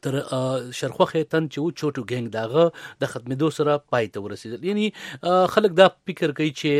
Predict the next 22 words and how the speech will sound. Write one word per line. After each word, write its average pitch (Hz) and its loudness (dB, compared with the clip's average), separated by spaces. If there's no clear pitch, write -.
لشکر 123 -4
طیبه، 135 0
آه، 120 -6
جماعت 110 -4
الدعوه، 127 0
لشکر 107 -6
جنگ 123 -4
وي، 131 -4
دا 135 -2
هغه 214 2
طاقتور - 0
تنظیمونه 123 -4
دي 135 -4
کوم 127 -6
چې 110 -16
په 107 -12
نړیواله 113 -6
توګه 117 -8
بین 98 -10
کړای 104 -10
شوي 180 -6
دي. 170 -4